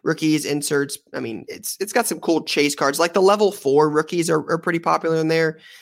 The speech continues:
similar to, like, some of the other rarer inserts, like Courtside. It's obviously not nearly as popular as Courtside, but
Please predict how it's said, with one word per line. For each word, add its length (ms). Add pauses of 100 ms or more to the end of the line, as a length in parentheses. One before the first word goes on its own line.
similar 320
to, 80
like, 300 (480)
some 200
of 100
the 140
other 280
rarer 640
inserts, 400
like 320
Courtside. 440
It's 120
obviously 300
not 180
nearly 240
as 100
popular 420
as 100
Courtside, 500
but 200